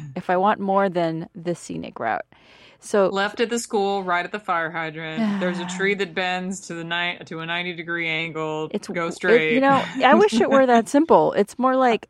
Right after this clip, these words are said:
Speaker 2: "Turn right at Route thirty-eight slash Harris Road," or
Speaker 1: Ugh.
Speaker 2: "Turn left at Route thirty-three." And the problem is the roads could either have a route number or a name. So it could be Farrell Expressway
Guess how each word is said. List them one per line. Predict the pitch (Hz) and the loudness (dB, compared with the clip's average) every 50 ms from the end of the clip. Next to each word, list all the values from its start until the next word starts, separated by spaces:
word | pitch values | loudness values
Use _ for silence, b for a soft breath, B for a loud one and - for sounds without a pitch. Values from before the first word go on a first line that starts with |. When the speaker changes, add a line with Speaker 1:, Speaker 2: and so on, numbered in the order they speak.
| - 214 | -8 -6
Speaker 2:
"Turn | - - 302 330 359 330 240 | -2 2 2 4 4 4 4
right | 214 247 285 294 247 196 - | 6 6 6 6 4 0 2
at | - 196 190 - | 2 2 2 2
Route | 180 185 240 262 - - | 2 0 0 0 0 0
thirty-eight | - 247 233 214 220 190 - 208 233 202 - _ _ - | 2 4 4 4 4 2 2 2 2 0 -2 _ _ -18
slash | - - - 202 190 185 180 185 196 - - - B B B B B B | -16 -8 -2 2 2 4 4 2 0 -2 -8 -16 B B B B B B
Harris | - - 202 214 226 214 - - - | -6 -2 0 2 2 0 -2 -2 2
Road," | 185 208 214 170 - - - _ _ _ _ B B B B B B B - | 4 4 6 4 2 -2 -6 _ _ _ _ B B B B B B B 2
or | - 220 220 220 214 - | 4 4 4 4 2 0
Speaker 1:
Ugh. | 170 175 | -2 0
Speaker 2:
"Turn | - 302 330 339 294 240 | 2 2 2 2 4 4
left | 233 277 302 - - - - | 4 4 2 0 -6 -6 0
at | - 202 185 | 2 2 2
Route | - 175 185 226 - - | 2 2 2 2 2 0
thirty-three." | - - 254 254 247 233 - - 220 247 262 202 165 156 - - | 0 2 2 2 2 -2 -4 -4 -2 0 0 2 0 0 -2 -6
And | - 165 170 - - B B B B | -6 -8 -8 -8 -12 B B B B
the | - 202 190 | -4 -4 -2
problem | - 262 277 302 277 220 196 185 | 2 4 4 4 4 2 0 -2
is | 170 170 170 170 - _ b b b | -4 -4 -6 -8 -10 _ b b b
the | b 175 190 185 170 - | b -2 0 0 0 -2
roads | - 180 185 208 226 254 247 202 - | -4 0 2 4 4 4 4 2 -4
could | - - - 202 | -8 -6 -4 0
either | 196 196 196 196 | 2 2 2 2
have | 190 185 180 175 | 2 -2 -2 -2
a | 156 | -2
route | 151 147 160 190 202 | -2 2 2 2 2
number | 220 262 269 277 311 311 320 339 311 _ _ _ _ - | 2 2 0 0 0 -2 -2 -4 -6 _ _ _ _ 0
or | 190 190 185 | 2 2 2
a | 170 160 | 2 0
name. | 160 170 202 226 208 165 151 143 147 165 - _ _ _ _ _ _ _ _ _ _ _ _ | -2 -4 -4 -4 -4 -4 -6 -8 -10 -12 -14 _ _ _ _ _ _ _ _ _ _ _ _
So | - - - | -6 -2 0
it | - 262 - | 2 2 2
could | 302 247 | 0 -2
be | 269 226 196 - b b b b | 0 -2 -2 -4 b b b b
Farrell | _ _ - - 233 240 247 254 247 240 226 | _ _ 2 4 6 6 6 6 6 4 2
Expressway | 220 - - - - 247 269 294 - - - 185 160 156 | 0 -2 -6 -2 2 2 2 2 2 0 2 2 2 2